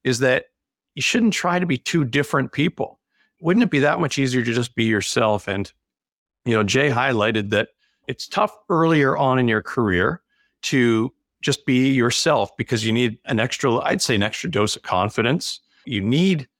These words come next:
to have that ability to not try and pretend you're somebody that you're not because you think that's what the boss wants to see or, you know, that's what the environment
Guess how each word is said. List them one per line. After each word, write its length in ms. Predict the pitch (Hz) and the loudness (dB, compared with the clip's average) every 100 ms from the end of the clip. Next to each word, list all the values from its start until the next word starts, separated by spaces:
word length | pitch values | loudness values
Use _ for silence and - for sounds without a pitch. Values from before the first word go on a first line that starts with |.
| _ _ | _ _
to 140 | - 113 | -4 -2
have 340 | 131 151 139 | 0 0 0
that 200 | 123 120 | 2 0
ability 640 | 107 95 131 151 131 107 | 0 0 2 2 2 0
to 460 | 101 - 113 107 101 _ _ _ _ _ _ | -2 -2 0 2 0 _ _ _ _ _ _
not 280 | - 139 - | -2 -2 -2
try 240 | - 175 160 | -2 0 0
and 120 | 156 | -2
pretend 560 | - 127 - 165 165 | -6 -6 0 2 2
you're 220 | 117 120 123 | 2 0 0
somebody 540 | - 135 131 117 107 | -2 0 0 2 2
that 200 | 101 - | 2 0
you're 180 | 110 98 | -2 -2
not 420 | 101 117 113 - | 0 0 0 -2
because 360 | 117 - 123 110 | -8 -2 -2 0
you 120 | 107 | -2
think 320 | - 127 113 - | -2 -2 -2 -2
that's 340 | 113 120 - | -2 -2 -4
what 300 | 127 117 - | -2 -2 -2
the 280 | - 104 101 95 | -4 0 0 0
boss 420 | 113 113 104 - | 0 2 0 -4
wants 340 | - 113 117 - | -4 -2 -2 -4
to 140 | 117 | -6
see 520 | - - 123 107 95 - | -4 0 2 2 2 0
or, 540 | - 110 107 110 - _ _ _ | -2 0 2 0 -2 _ _ _
you 80 | 113 | -2
know, 120 | 110 | 0
that's 340 | 104 107 110 - | 2 0 -2 -2
what 180 | 117 - | -4 -4
the 120 | - 110 | -10 -8
environment 760 | 107 95 104 113 113 104 95 | -6 -2 0 2 2 0 -2